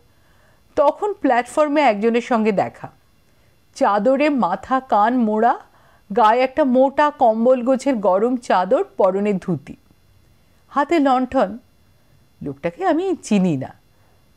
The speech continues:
তবুও মনে হলো রক্ষিত বাড়ি থেকে আসছে। জিজ্ঞেস করলুম,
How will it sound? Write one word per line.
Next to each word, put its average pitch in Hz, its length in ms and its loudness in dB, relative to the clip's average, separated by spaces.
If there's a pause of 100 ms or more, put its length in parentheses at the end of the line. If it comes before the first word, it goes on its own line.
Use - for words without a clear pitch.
(200)
তবুও 370 340 2
মনে 339 220 0
হলো 359 240 0
রক্ষিত 285 380 0
বাড়ি 294 240 0
থেকে 285 260 -2
আসছে। - 500 -2 (920)
জিজ্ঞেস 277 400 0
করলুম, 139 380 -2